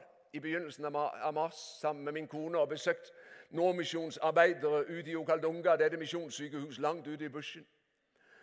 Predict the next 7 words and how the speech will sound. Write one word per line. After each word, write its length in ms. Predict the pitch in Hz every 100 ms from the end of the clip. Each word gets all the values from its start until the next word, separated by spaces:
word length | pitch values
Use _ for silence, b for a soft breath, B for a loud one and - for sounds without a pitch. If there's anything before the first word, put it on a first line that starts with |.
| b
Nepal 480 | 156 - 180 170 165
er 80 | 175
uhyre 560 | 180 180 190 220 170 175
interessant 640 | 180 - 185 185 190 - -
i 60 |
denne 260 | 165 170 180
sammenheng. 480 | 160 151 165 135